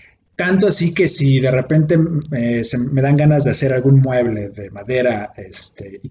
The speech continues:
necesito una caladora y no la tengo para que me facilite más mi trabajo, me voy al súper y la compro para que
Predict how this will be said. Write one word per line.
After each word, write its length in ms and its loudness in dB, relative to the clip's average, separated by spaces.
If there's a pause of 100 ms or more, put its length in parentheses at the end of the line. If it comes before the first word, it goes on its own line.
(120)
necesito 420 -2
una 180 4
caladora 540 -2
y 40 -4
no 140 -2
la 160 0
tengo 340 0
para 160 -2
que 80 -12
me 100 -10
facilite 440 -6
más 140 2
mi 100 4
trabajo, 560 0 (460)
me 240 -2
voy 260 2 (520)
al 240 -4
súper 500 0
y 80 0
la 220 -8
compro 360 2
para 200 -4
que 240 -10